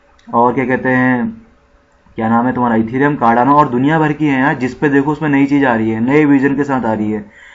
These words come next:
तो इतनी सारी चीज़ें आ गई मार्केट पे, बहुत अच्छी अच्छी चीज़ें लेके आ रहे हैं। हर जगह पे जो चीज़ें आ रही है ना, वो किसी न किसी सॉल्यूशन को लेके आ रही है। ब्लॉकचेन पे, उस पे, ब्लॉकचेन के आधार पे।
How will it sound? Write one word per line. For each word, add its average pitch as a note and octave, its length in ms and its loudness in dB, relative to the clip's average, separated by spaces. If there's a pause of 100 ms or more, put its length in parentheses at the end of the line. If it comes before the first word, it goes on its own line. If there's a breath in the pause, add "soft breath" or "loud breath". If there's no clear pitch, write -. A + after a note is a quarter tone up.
(220 loud breath)
तो C3+ 140 -4
इतनी D3+ 260 0
सारी D#3 240 0
चीज़ें D3 240 0
आ C3 120 2
गई B2+ 160 -2
मार्केट A2 420 -4
पे, D3 180 -4 (320 loud breath)
बहुत C#3 300 -4
अच्छी A#2+ 260 -2
अच्छी D#3 160 -4
चीज़ें D3+ 220 0
लेके C#3+ 220 2
आ B2 140 2
रहे A2 120 -4
हैं। G#2 140 -8 (240)
हर C#3 180 2
जगह D3 240 2
पे D3+ 140 0
जो C#3 160 0
चीज़ें C#3+ 220 -2
आ C#3 100 2
रही C3+ 120 0
है D#3+ 40 -2
ना, F3+ 160 -2 (240 loud breath)
वो B2+ 60 -2
किसी C#3 240 -4
न D#3 100 0
किसी D#3 160 2
सॉल्यूशन C#3 460 0
को D#3 80 0
लेके C#3+ 240 2
आ C3+ 120 2
रही A#2 180 0
है। - 320 -8 (260 soft breath)
ब्लॉकचेन D3 540 2
पे, D3 460 2
उस A#2 180 -4
पे, G#2+ 280 -4 (180)
ब्लॉकचेन C3 420 2
के C#3 120 2
आधार A#2+ 380 -2
पे। G#2+ 100 -4